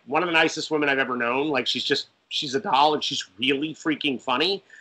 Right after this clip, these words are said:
And I keep looking at her like, "When is the crazy gonna pop out?"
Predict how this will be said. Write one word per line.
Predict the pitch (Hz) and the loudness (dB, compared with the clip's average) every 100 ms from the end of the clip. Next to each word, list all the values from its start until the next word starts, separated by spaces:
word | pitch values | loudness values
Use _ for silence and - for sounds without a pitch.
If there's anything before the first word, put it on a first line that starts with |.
| - - | -16 0
And | 208 | 4
I | 214 | 4
keep | - 277 320 | 0 -6 -2
looking | 240 285 - | 0 0 4
at | 214 156 | 4 4
her | 156 | 4
like, | 156 156 - | 4 2 0
"When | 226 381 | 2 6
is | 381 | 6
the | - | 4
crazy | - - 202 262 214 156 | -4 -4 -4 -4 -4 0
gonna | 147 127 | 0 2
pop | 127 117 - | 2 2 2
out?" | 113 95 | 0 -2